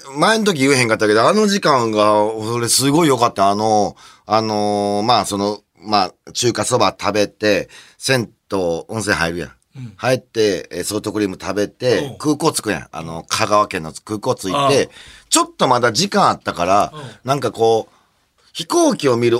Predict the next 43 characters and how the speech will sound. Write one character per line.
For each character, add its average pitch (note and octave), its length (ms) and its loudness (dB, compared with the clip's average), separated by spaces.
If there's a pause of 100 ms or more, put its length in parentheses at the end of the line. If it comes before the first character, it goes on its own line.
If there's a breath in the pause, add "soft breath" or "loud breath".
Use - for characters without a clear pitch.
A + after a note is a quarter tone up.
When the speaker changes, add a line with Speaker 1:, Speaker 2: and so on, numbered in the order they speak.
Speaker 1:
屋 C4 200 2
上 D#4+ 100 2
み D4+ 60 2
た A#3+ 60 2
い - 20 2
な A#2+ 40 -2
と G2+ 80 -2
こ E2+ 60 -6
が E2+ 80 2
あ D#2+ 60 0
る D#2 80 -6
や B1+ 80 -12
ん。 - 440 -20 (120)
Speaker 2:
え、 A3 100 -8
そ G#3+ 140 -2
れ G#3 80 2
二 E4 300 0
人 - 60 0
き D#4 120 -4
り D4+ 40 4
や A3 80 2
ん B2 60 -4
な。 A2+ 80 -8
Speaker 1:
二 F3+ 40 -2
人 G3 100 2
き F3 60 -2
り D3 80 -2
や A2 40 4
で。 D3+ 80 -4
Speaker 2:
お - 40 -2
前 E3+ 80 -2
や G3 40 -2
っ G3 40 -6
ぱ - 60 -10
す - 260 0
ご D4 200 -2
い。 A#3+ 40 2
俺、 F3+ 300 0
や E3+ 120 0
っ F3 60 -14
ぱ E3 100 -6
そ F3+ 140 -4
の E3+ 140 -2